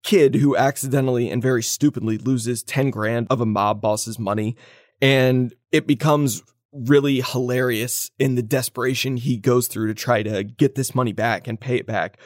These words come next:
Rose Byrne, a really young Rose Byrne, it was great to see her, shows up as Heath's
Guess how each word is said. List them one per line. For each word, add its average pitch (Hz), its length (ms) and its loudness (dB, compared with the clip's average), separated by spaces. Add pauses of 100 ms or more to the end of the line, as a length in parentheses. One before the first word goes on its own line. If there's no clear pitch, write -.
(280)
Rose 135 380 6
Byrne, 139 380 4
a 123 40 0
really 131 240 2
young 113 600 -2
Rose 120 280 0
Byrne, 104 440 -4
it - 240 -20
was 117 120 -2
great 143 220 2
to 120 100 -4
see 131 200 0
her, 110 180 0
shows 123 340 0
up 127 240 0
as 107 280 -4
Heath's - 460 -6